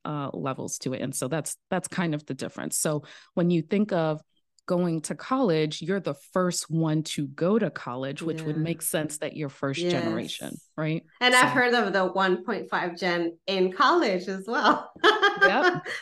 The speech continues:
Speaker 2: For those who
Speaker 1: Uh-huh.
Speaker 2: had parents who went to college in other countries. So it's just interesting, the differences, the nuances in how we define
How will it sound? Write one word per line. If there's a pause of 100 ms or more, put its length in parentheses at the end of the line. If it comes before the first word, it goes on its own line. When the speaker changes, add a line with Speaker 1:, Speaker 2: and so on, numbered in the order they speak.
Speaker 2:
For
those
who
Speaker 1:
Uh-huh.
Speaker 2:
had
parents
who
went
to
college
in
other
countries.
So
it's
just (400)
interesting,
the
differences,
the
nuances
in
how
we
define